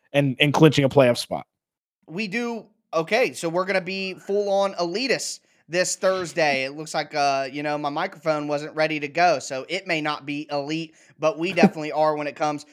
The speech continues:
Speaker 2: to watching football. But with that being said, it is time to move on to the final segment of our Thursday show, where me and Alex always have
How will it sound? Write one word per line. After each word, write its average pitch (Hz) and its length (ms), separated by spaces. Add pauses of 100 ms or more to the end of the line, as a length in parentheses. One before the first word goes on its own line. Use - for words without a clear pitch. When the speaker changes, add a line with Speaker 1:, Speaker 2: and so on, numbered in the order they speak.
(160)
Speaker 2:
to 165 100
watching 160 400
football. 156 480
But 151 240
with 269 200
that 294 200
being 240 240
said, 208 400 (1080)
it 170 100
is 180 160
time 220 500 (560)
to 185 120
move 202 280
on 208 380 (380)
to 269 200 (160)
the 262 80
final 294 420
segment 139 520
of 160 160
our 160 160
Thursday 165 480
show, 196 340
where 190 160
me 220 140
and 226 100
Alex 226 300
always 220 340
have 214 300